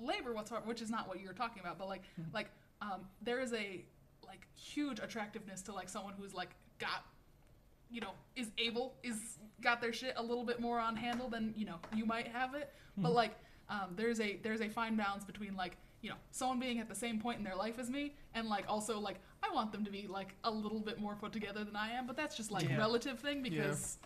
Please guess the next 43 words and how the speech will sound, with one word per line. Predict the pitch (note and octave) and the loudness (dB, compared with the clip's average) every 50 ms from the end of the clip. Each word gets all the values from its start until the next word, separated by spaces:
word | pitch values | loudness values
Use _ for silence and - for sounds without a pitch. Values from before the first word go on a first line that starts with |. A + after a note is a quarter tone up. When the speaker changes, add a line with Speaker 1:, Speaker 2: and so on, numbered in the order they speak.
| - | 6
Speaker 2:
Yeah, | - G3 E3+ | 8 10 10
there's | D3+ E3 F3+ F#3+ F3+ | 12 12 10 10 10
a | F3 | 8
case | F3 F3 E3 E3+ D#3 - | 8 8 8 8 8 6
of, | E3 D3 C#3 | 6 6 6
like, | C3+ B2 A#2 - - - - G3+ - | 6 6 4 2 2 4 8 10 10
Speaker 1:
I'm | E4+ C#4+ | 10 10
a | C4 B3 | 10 8
disaster, | - A#3+ - B3+ C4 D#4+ - - B3+ G#3+ | 8 12 12 12 12 12 12 12 12 12
so | |
Speaker 3:
<laughs> | - - C4 | 12 12 12
That's | B3 | 12
Speaker 1:
it's | A#3+ C#4 | 12 12
real | D4+ E4+ D4 C#4+ | 12 12 12 12
easy | D4 C#4+ C4+ B3 C#4 | 12 12 12 12 10
to | C4 | 10
meet | A#3+ C4+ D4 - | 10 10 10 8
that | A3 F#3+ - | 6 6 6
criteria. | A#3+ G#3 G#3+ G#3+ B3+ C#4 D4 A#3 F3+ | 4 4 4 4 2 0 2 4 4
Speaker 3:
that's | D#3+ D#3+ - - | 6 6 6 8
Speaker 2:
Yeah, | G3 | 10
Speaker 3:
what | G3 - | 12 12
I | - - | 12 12
Speaker 2:
it's | - - | 12 12
Speaker 3:
am | E3+ | 12
Speaker 2:
like, | E3 - E4+ D#4+ | 12 12 12 12
Speaker 3:
for. | D#4 F4 D4+ - | 12 12 12 12
<laughs> | - | 12
Speaker 2:
"Oh, | - - - G#3+ G3+ F#3+ F3 C3+ E3+ | 12 12 12 12 12 12 12 12 12
I'm | F#3 F#3 F#3 F3+ | 12 12 12 12
a | F3 F3 E3+ E3+ | 12 12 12 10
barista | D#3+ E3+ E3+ F#3 G3+ G#3+ G#3 G3+ - F#3+ E3+ D#3+ | 10 10 10 10 10 10 8 8 8 8 8 8
at | D#3 C#3+ | 8 6
Starbucks, | - - F#3+ F#3+ F#3 F3+ D3+ C3 B2 C3 - | 6 6 8 8 10 8 8 6 4 2 2
just | - F#3 - | 0 2 4
looking | - F#3+ E3 F3+ | 6 6 8 8
to | D#3 D3+ | 8 8
get | F#3 - | 6 6
my | G3 F#3+ | 6 6
life | F3 E3 E3 E3 D#3 C#3 - | 6 8 8 6 6 6 4
together." | - C3+ C3 B2+ B2 A#2 B2 A#2 | 2 2 2 2 2 0 -2 -4
It's | G#2+ - - | -4 -6 -4
like, | C3+ A#2 - | -4 -4 -6